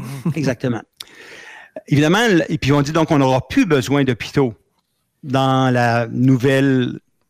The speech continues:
dans la France révolutionnaire. Évidemment, la réalité n'est pas celle-là. Puis rapidement, ils sont obligés de réinstaller les hôpitaux qui vont donner aux communes. OK, donc, ça va donner,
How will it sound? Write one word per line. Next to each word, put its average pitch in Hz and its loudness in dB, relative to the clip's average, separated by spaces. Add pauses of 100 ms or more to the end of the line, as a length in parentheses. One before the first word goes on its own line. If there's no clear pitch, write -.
(160)
dans 131 0
la 120 -2
France 143 -2
révolutionnaire. 113 -4 (720)
Évidemment, 170 0
la 147 2
réalité 135 0
n'est 143 2
pas 127 -2
celle-là. 139 -2 (260)
Puis 143 -4
rapidement, 143 2
ils 180 0
sont 147 -2
obligés 131 -2
de 139 0
réinstaller 135 0
les 120 0
hôpitaux 202 -2 (240)
qui - -6
vont 175 2
donner 185 2
aux 156 4
communes. 127 2 (600)
OK, - -4
donc, 156 2
ça 143 2
va 135 0
donner, 156 2